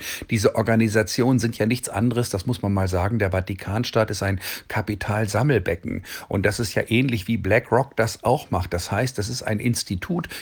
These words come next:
die mit Geldern arbeiten und nach außen hin dann eben halt ihre Darstellungen machen,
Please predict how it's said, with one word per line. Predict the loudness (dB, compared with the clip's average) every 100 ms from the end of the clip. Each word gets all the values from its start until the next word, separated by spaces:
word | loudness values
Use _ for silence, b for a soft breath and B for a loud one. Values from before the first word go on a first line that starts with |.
| -2
die | 2
mit | 2 4
Geldern | 4 6 4 2
arbeiten | 0 0 2 2 2 2 0 B B
und | -2 0
nach | -4 -2
außen | 2 2 2 0
hin | 2 2 2
dann | 2
eben | 2 0 0 0
halt | 0 0
ihre | -2 -2
Darstellungen | -4 -4 -4 -2 -2 0 0 0
machen, | 0 0 -2